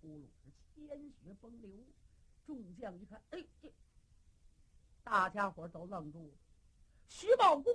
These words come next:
马上传令，来呀，八营起寨，抢过虎牢关。外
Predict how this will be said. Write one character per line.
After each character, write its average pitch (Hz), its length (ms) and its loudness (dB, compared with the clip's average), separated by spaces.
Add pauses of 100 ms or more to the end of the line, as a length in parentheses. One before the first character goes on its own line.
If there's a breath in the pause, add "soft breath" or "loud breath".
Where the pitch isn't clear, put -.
马 208 260 -6
上 269 240 -8
传 220 300 -8
令， 403 180 -4 (140)
来 - 120 0
呀， - 160 2 (200)
八 - 380 12
营 381 240 -6
起 254 240 -14
寨， 339 220 2 (140)
抢 170 500 -14
过 294 220 -10
虎 196 220 -14
牢 311 140 4
关。 415 220 0 (1600)
外 226 200 4